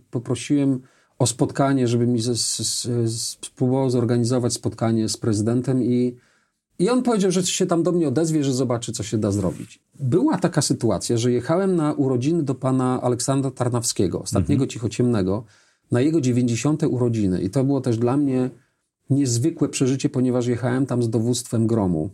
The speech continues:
Speaker 2: Mhm.
Speaker 1: I jak jechałem, jak, jak, jak się przygotowywałem do tego wyjazdu, pan, pan Aleksander mieszka w, w Gliwicach i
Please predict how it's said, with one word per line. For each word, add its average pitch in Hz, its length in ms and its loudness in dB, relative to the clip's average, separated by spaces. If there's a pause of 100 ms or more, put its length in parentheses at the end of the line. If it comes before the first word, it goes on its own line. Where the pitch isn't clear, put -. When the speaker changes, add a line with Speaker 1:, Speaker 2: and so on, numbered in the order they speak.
Speaker 2:
Mhm. 104 300 0 (280)
Speaker 1:
I 123 460 0 (260)
jak 135 340 0
jechałem, 160 600 0 (380)
jak, 131 180 0
jak, 143 200 -2
jak 127 120 -2
się - 120 -4
przygotowywałem 139 580 0
do 160 80 0
tego 135 200 0
wyjazdu, 110 520 0
pan, 110 220 0
pan 110 160 0
Aleksander 113 500 0
mieszka 104 420 -2 (600)
w, - 160 -12 (760)
w 104 60 -4
Gliwicach 113 680 0 (120)
i 113 340 0